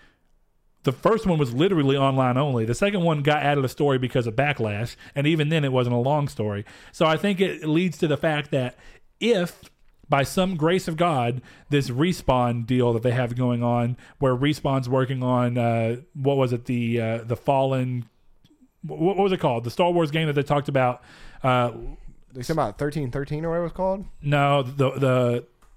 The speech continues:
Speaker 1: what is it called? The
Speaker 2: Fallen Jedi Order?
Speaker 1: Yeah, the Jedi Order, I think is what it's called.
Speaker 2: I think it's called Fallen Jedi Order. I might be wrong.
Speaker 1: Hold on, we're gonna see. I can't remember what it was called.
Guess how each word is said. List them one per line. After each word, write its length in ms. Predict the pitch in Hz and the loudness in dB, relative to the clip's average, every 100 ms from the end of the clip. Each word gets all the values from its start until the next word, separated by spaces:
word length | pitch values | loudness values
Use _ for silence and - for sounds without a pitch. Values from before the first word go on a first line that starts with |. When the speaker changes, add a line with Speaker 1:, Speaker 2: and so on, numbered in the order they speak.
| _ | _
Speaker 1:
what 120 | - 139 | -2 0
is 80 | 127 | 0
it 60 | |
called? 260 | 131 120 113 | 2 2 0
The 600 | 117 117 117 117 117 117 - - | -2 -2 0 0 -2 -4 -10 -10
Speaker 2:
Fallen 300 | - 135 135 | -2 0 0
Jedi 300 | 123 131 123 | 0 0 0
Order? 280 | 127 165 202 - - - - | 0 -2 -4 -10 -20 -20 -4
Speaker 1:
Yeah, 220 | 156 139 | 0 2
the 60 | 123 | 2
Jedi 260 | 147 139 | 2 2
Order, 260 | 127 131 117 | 2 2 2
I 60 | 113 | 0
think 180 | 123 | -2
is 100 | 113 | -2
what 100 | 117 | -2
it's 80 | 107 | -4
called. 280 | - 110 107 117 - | -4 -4 -4 -8 -10
Speaker 2:
I 40 | |
think 80 | 160 | -8
it's 80 | - | -4
called 160 | 139 | -4
Fallen 240 | 117 120 135 | 0 0 0
Jedi 240 | 139 143 | 0 0
Order. 300 | 190 135 98 - - - - - - - - - | 0 -2 -4 -10 -20 -20 -20 -20 -20 -20 -20 -10
I 60 | 139 | -4
might 120 | 202 | -2
be 80 | 131 | -2
wrong. 320 | 101 110 143 | -2 -2 -2
Speaker 1:
Hold 100 | 156 | 0
on, 100 | 139 | 2
we're 80 | 123 | 2
gonna 100 | 160 | -2
see. 200 | - 127 - _ _ - - _ _ _ - _ - - - - _ - - _ - - - - | -2 -6 -8 _ _ -20 -20 _ _ _ -20 _ -20 -20 -20 -20 _ -20 -20 _ -20 -20 -14 -4
I 100 | 139 | 0
can't 160 | 190 | 2
remember 180 | 156 147 | 2 2
what 40 | 127 | 0
it 60 | |
was 100 | 120 | 0
called. 360 | - 120 110 | 0 0 0